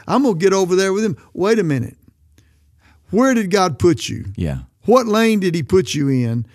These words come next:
Speaker 1: That's what you've gotta stay with. You can't run on somebody else's course.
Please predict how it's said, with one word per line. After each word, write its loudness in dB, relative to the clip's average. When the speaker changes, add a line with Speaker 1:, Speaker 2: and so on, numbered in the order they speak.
Speaker 1:
That's 0
what 2
you've -2
gotta 0
stay 0
with. 0
You 4
can't 0
run 0
on -2
somebody 0
else's -2
course. 0